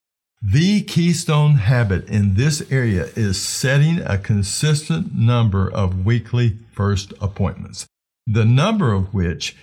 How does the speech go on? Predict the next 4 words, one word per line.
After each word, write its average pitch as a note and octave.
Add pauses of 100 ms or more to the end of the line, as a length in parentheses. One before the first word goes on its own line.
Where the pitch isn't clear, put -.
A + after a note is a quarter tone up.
(200)
takes D3
into C3+
consideration C3 (280)
cancellations. G#2+